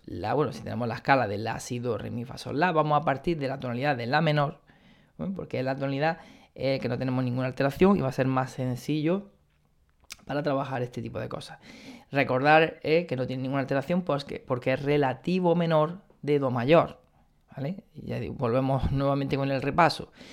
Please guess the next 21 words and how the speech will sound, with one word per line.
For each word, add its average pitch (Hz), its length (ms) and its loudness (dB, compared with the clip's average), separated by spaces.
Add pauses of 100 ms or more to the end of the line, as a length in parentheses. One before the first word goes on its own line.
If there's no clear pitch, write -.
(220)
Para 117 200 0
calcular, 117 640 -2
para 120 240 -2
la, 120 160 -2
calcular 131 540 2
la - 140 -2
armadura 131 460 -2
de 127 60 -2
una 143 180 -4
tonalidad 151 380 0
menor, 175 420 2 (920)
teníamos 151 440 -4
que - 80 -2
bajar 151 380 2
una 147 340 0
tercera 147 580 4
menor 170 380 4 (720)
de 120 160 -6
esa 135 220 -2
tonalidad 139 320 2
mayor, 131 400 0